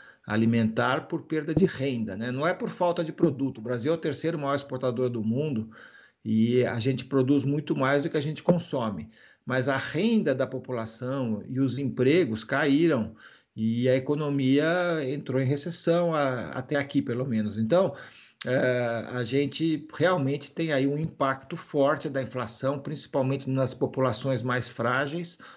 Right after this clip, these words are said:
O ano passado, o I P C A do Grupo Alimentação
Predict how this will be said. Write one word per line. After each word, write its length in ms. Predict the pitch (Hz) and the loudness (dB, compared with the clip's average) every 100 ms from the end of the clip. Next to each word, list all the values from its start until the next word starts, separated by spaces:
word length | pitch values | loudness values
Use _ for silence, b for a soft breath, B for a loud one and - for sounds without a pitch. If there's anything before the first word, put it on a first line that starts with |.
| B B | B B
O 120 | 127 156 | -4 -2
ano 160 | 170 | 0
passado, 640 | - 147 - 147 151 143 147 | 0 0 0 -2 -2 0 -2
o 320 | 135 127 139 | -2 -2 -2
I 60 | |
P 260 | 135 - 147 | -2 0 0
C 240 | 139 151 | 0 0
A 200 | 131 131 | 0 2
do 160 | 131 123 | 0 -2
Grupo 340 | 120 139 139 | -2 -4 -2
Alimentação 880 | 127 117 127 120 117 - 135 135 110 | -2 -2 -4 -4 -6 -4 -2 -2 -4